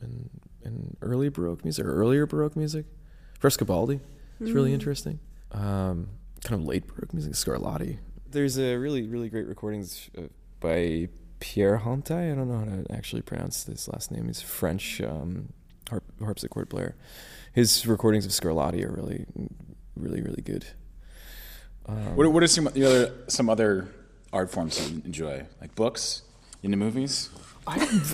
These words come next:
Speaker 1: I rarely read books now. I like reading poetry a lot. Just something I don't really want to admit.
Speaker 2: <laughs> What
Speaker 3: Why
Speaker 2: poets
Speaker 3: not?
Speaker 2: do you like?
Speaker 1: Uh,
Speaker 2: Or
Speaker 1: I'm not
Speaker 2: what
Speaker 1: gonna,
Speaker 2: writers?
Speaker 1: I'm not gonna say. Writers? Oh, God, like any,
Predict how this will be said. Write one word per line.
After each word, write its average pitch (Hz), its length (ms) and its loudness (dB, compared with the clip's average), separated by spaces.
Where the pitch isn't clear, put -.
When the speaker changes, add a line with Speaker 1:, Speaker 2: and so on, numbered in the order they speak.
Speaker 1:
I 214 180 6
rarely 160 680 6
read 113 560 2
books 110 340 2
now. - 300 -6
I 135 60 -2
like 190 220 0
reading 143 240 6
poetry 113 580 2
a 80 60 0
lot. 71 260 -4
Just - 160 -2
something 107 300 0
I 95 60 0
don't 92 240 0
really 98 240 0
want 90 240 -4
to - 100 -10
admit. - 280 -10
Speaker 2:
<laughs> 175 80 2
What 226 240 2
Speaker 3:
Why - 80 -2
Speaker 2:
poets 202 300 2
Speaker 3:
not? - 80 -2
Speaker 2:
do 214 80 -6
you 202 120 -4
like? 226 360 -12
Speaker 1:
Uh, 135 40 -8
Speaker 2:
Or 220 360 8
Speaker 1:
I'm - 60 2
not 226 140 2
Speaker 2:
what 226 120 8
Speaker 1:
gonna, 214 100 0
Speaker 2:
writers? 196 420 0
Speaker 1:
I'm 117 60 -8
not 104 120 -4
gonna 101 140 -6
say. 101 240 -2
Writers? 143 640 0
Oh, 120 400 4
God, 117 380 0
like 110 220 -2
any, 113 400 -2